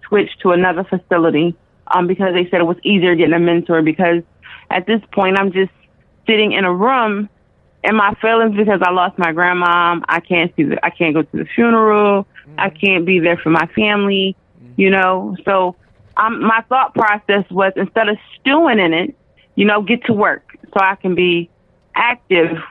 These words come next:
Speaker 1: and not just, you know, they say that, uh, idle mind is the devil's playground.
Speaker 2: Exactly.
Speaker 1: So the, the men-, the mentor coordinator said that he was gonna have a supervisor call me, um, to get me moved.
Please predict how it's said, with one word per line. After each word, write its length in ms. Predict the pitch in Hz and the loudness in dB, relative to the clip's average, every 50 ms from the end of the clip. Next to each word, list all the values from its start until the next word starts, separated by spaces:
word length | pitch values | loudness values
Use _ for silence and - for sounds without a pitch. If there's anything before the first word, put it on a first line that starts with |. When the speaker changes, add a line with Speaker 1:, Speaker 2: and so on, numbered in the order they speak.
| - _ _ _ - | -20 _ _ _ -4
Speaker 1:
and 160 | 175 175 180 | -2 0 0
not 240 | 185 185 185 - - _ _ _ _ _ _ _ _ _ _ _ _ _ _ _ - | 0 0 0 -2 -4 _ _ _ _ _ _ _ _ _ _ _ _ _ _ _ -4
just, 220 | 170 185 208 - - | -2 0 0 0 0
you 160 | - 214 233 226 | -2 0 0 0
know, 220 | 220 202 214 - - | 0 0 -2 -4 -4
they 140 | 208 220 214 | -4 -4 -2
say 180 | - 233 208 202 | 0 0 0 0
that, 260 | 180 202 180 165 - - - - | 2 0 0 0 -2 -6 -4 -2
uh, 120 | - - - - | -2 -2 0 0
idle 240 | 208 220 214 208 202 | 0 0 0 -2 -2
mind 260 | 202 214 214 202 208 | 0 0 0 0 -2
is 80 | 190 160 | -6 -8
the 80 | 175 | -4
devil's 280 | 156 202 202 196 196 196 | -2 -2 0 0 -2 -4
playground. 500 | - - 269 262 220 175 165 139 - - - - - | -4 -2 -2 -2 -2 -2 -2 -4 -4 -8 -14 -16 -14
Speaker 2:
Exactly. 680 | 123 123 117 107 131 127 113 107 107 - 127 113 123 135 - _ _ _ - | -12 -12 -10 -8 -8 -8 -8 -10 -12 -12 -12 -14 -14 -14 -16 _ _ _ -4
Speaker 1:
So 460 | 247 220 208 196 185 180 190 185 - - _ _ _ _ _ _ _ _ _ _ _ _ _ _ _ _ _ _ _ - | -2 0 2 2 0 -2 -4 -6 -10 -16 _ _ _ _ _ _ _ _ _ _ _ _ _ _ _ _ _ _ _ -10
the, 380 | 180 190 214 190 170 170 - - - - | -4 -2 0 2 2 0 0 -2 -4 -4
the 140 | 180 214 202 | -2 0 0
men-, 320 | 214 233 262 277 277 - _ _ - | 2 2 2 2 0 -2 _ _ -2
the 100 | 208 196 | 0 2
mentor 460 | 208 220 254 285 277 - 269 247 220 | 2 4 2 2 0 2 0 0 0
coordinator 580 | - - 254 269 294 302 254 220 190 190 190 202 - _ - | 0 0 0 2 2 2 0 0 0 0 0 -2 -2 _ 0
said 320 | 170 165 160 160 151 - 170 | 2 2 2 2 0 0 0
that 180 | 170 170 170 | -2 0 0
he 120 | 190 202 196 | -2 -4 -4
was 120 | 185 170 | -4 -2
gonna 180 | 180 185 170 202 | 0 0 0 2
have 200 | 208 196 175 160 | 2 0 0 -2
a 60 | 180 180 _ - | -4 -6 _ -4
supervisor 580 | 220 190 190 170 143 165 160 160 151 - 156 | -2 -2 0 0 0 0 0 0 -2 -4 -4
call 240 | - - 151 143 139 | -2 0 0 0 0
me, 340 | 147 - - - 165 175 170 _ _ _ _ _ _ _ _ _ _ _ _ _ - | 0 -2 -6 -6 -10 -10 -12 _ _ _ _ _ _ _ _ _ _ _ _ _ -2
um, 260 | - 175 175 170 170 - | 0 0 0 0 -2 -2
to 120 | - 190 | -2 0
get 180 | 160 185 - - | 0 0 0 2
me 140 | 202 196 220 | 2 2 4
moved. 440 | 262 311 311 226 170 - - - | 4 4 4 2 0 0 -4 -10